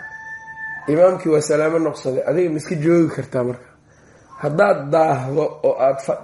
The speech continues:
meeshaa fadhigaas ku daahdo, salaadaada waa burey markaas. <clears throat> Maxaa yeelay, adiga ragcadaada koowaad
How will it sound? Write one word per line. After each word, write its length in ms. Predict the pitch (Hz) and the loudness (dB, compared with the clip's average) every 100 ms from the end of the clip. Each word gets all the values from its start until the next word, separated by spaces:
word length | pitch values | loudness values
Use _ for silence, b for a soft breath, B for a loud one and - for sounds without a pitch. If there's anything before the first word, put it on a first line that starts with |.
| - | -8
meeshaa 340 | 151 170 175 156 | 0 2 2 -2
fadhigaas 460 | 175 160 160 143 | -2 -2 -2 -2
ku 100 | - | -4
daahdo, 360 | 165 160 131 131 | 0 2 2 0
salaadaada 560 | 135 143 160 151 151 143 | -2 2 2 2 2 2
waa 200 | 135 139 | -2 -2
burey 300 | 139 139 127 | -2 -2 -2
markaas. 380 | 123 - 120 - - B B B B B - - - | -6 -16 -18 -18 -20 B B B B B -20 -20 -6
<clears throat> 320 | - 190 160 156 | 2 4 4 0
Maxaa 240 | 147 156 | 0 2
yeelay, 320 | 160 156 156 147 | 2 2 0 0
adiga 280 | 151 190 160 | 0 0 -2
ragcadaada 680 | 143 - 160 175 175 - 143 | -6 -6 0 2 2 0 -8
koowaad 600 | - 147 147 147 135 | -2 2 4 6 4